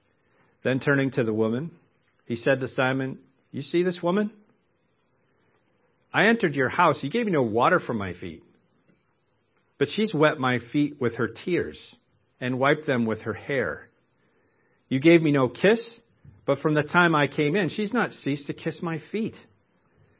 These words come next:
You did not anoint my head with oil, but she's anointed my feet with ointment.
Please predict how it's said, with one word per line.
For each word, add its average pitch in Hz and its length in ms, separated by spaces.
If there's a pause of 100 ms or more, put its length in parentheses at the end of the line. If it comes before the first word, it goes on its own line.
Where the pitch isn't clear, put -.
(960)
You 170 100
did 226 140
not 165 180
anoint 143 320
my 127 160
head 156 240
with 123 160 (100)
oil, 180 400 (200)
but 160 100
she's 220 240
anointed 156 460
my 127 220 (160)
feet 226 280
with 110 180
ointment. 98 400